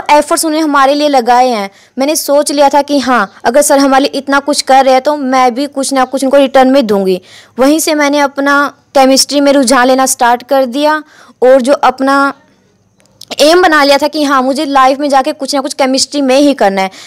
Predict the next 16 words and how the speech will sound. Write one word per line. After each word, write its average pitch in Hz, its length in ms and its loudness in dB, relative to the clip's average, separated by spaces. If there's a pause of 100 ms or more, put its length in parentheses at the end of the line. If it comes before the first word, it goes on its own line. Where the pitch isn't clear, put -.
(120)
तो 294 100 2
जो 302 160 0
मेरा 330 220 2 (120)
schooling 294 440 0
level 302 240 2
पे 285 100 0
जो 302 100 2
दो 262 260 4
teacher 269 380 0
हैं, 269 180 0 (920)
धर्म 254 320 2
सिंह 311 200 -2
सर 311 220 0
और 269 580 2
संजीव 262 400 0
सर, 214 260 0